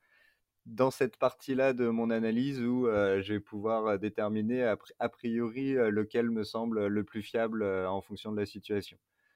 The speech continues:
Et donc, euh, ça, ça, ça, ça varie, euh, parfois, euh, parfois d'une semaine sur l'autre, parfois sur des périodes plus longues, il y en a un qui va rester,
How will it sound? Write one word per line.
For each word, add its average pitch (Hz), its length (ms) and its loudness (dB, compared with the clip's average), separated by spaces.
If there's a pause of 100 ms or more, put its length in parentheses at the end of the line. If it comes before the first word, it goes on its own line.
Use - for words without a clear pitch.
(180)
Et 90 80 -12
donc, 95 220 -6
euh, 98 180 2
ça, 110 220 -4
ça, 92 500 -2
ça, 104 160 -6
ça 113 160 0
varie, 104 480 2
euh, 95 240 0 (760)
parfois, 104 360 -2
euh, 101 540 2
parfois 117 420 2
d'une 113 240 -4
semaine 120 380 0
sur 117 180 0
l'autre, 135 420 2
parfois 117 360 0
sur 117 200 -2
des 104 140 -2
périodes 107 400 2
plus 120 180 0
longues, 120 220 0
il 123 40 2
y 120 40 4
en 107 100 0
a 101 60 -2
un 104 140 -2
qui 107 160 -10
va 101 160 0
rester, 104 400 -2